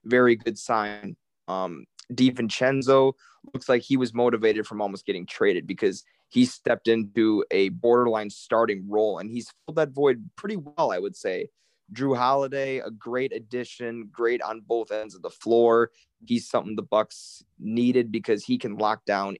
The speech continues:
any point guard or most shooting guard in the N B A. So that's really what I'm making of it.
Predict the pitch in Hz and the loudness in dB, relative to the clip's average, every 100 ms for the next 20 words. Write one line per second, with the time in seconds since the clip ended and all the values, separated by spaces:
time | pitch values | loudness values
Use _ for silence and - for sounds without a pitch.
0 | - 120 120 120 - 120 113 104 107 101 | -8 -4 -4 -4 -4 -6 -6 -4 -2 0
1 | 101 - 104 101 101 _ _ _ _ 123 | -2 -2 0 0 -2 _ _ _ _ 0
2 | 123 - - 127 107 90 69 67 69 _ | 0 -2 -2 -2 -2 -6 -6 -6 -10 _
3 | - 95 87 85 87 85 82 76 62 - | -12 -8 -6 -6 -6 -8 -6 -4 -6 -12
4 | _ _ _ - - 87 78 73 - _ | _ _ _ -8 0 2 2 -4 -12 _
5 | _ _ _ _ _ _ 113 - 165 202 | _ _ _ _ _ _ -4 -2 0 2
6 | 208 190 180 160 160 160 107 87 80 73 | 2 4 2 2 2 2 -2 0 -2 -2